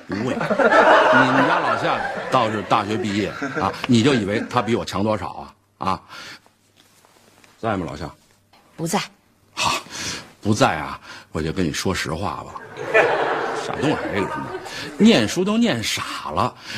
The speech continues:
Speaker 1: 遇事儿呢，绕着走，见着钱呢，他还是绕着走。你真是脑子不行啊！这我跟你这么说，他干什么都是一根筋。这些年，你没少受气吧？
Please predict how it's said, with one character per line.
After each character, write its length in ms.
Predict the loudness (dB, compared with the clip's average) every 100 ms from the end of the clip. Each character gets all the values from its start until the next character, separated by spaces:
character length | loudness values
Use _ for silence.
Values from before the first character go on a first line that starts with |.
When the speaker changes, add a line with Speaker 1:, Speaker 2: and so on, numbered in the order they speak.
| 2
Speaker 1:
遇 180 | 8 8
事 140 | 6
儿 140 | 2 0
呢， 140 | -4 -8 _ _ _ _
绕 260 | -2 0 0
着 80 | -2
走， 240 | -6 -8 -12 -20 -4
见 180 | 4 6
着 80 | 4
钱 300 | 0 0 0
呢， 100 | -2 -8 _ _ _ _ _ -4
他 120 | -4
还 260 | 0 0
是 140 | 2 2
绕 240 | 2 0
着 80 | -2
走。 320 | -4 -6 -8 _
你 280 | -8 2 4
真 80 | 6
是 240 | 6 6 4 2 0 -2 -2 -2
脑 180 | -2 -2
子 100 | 0 -2 -2
不 80 | -2
行 240 | 0 0
啊！ 80 | -2 -6 -16 -18 -16 -16 -12 -2
这 140 | 2 2 0 -6 -6
我 100 | -4 0
跟 100 | 0
你 60 |
这 100 | 0
么 80 | -4
说， 160 | -4 -6 -8 -12
他 80 | -6 0
干 200 | 0 0
什 140 | 0
么 60 | 2
都 160 | 2
是 80 | 2
一 120 | -2
根 180 | -4 -4
筋。 260 | 0 -2 -2 _ _ _ -20 -20 -14
这 120 | -8
些 100 | -4
年， 240 | -2 -2 -4 -12 -20 _ _ _ _ _ _
你 140 | -6
没 160 | -2 -4
少 160 | -4 -6
受 180 | -6 -6
气 260 | -4 -6
吧？ 140 | -8